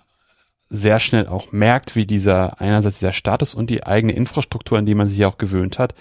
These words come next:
erodiert, ähm, ja, bricht dann irgendwie so eine Kettenreaktion los, ne? Immer wie so ein Strom, der immer breiter wird und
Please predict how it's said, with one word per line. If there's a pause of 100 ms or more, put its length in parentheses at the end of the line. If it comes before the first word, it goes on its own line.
(400)
erodiert, (640)
ähm, (680)
ja, (260)
bricht
dann
irgendwie
so
eine
Kettenreaktion
los,
ne?
Immer
wie
so
ein
Strom,
der
immer
breiter
wird
und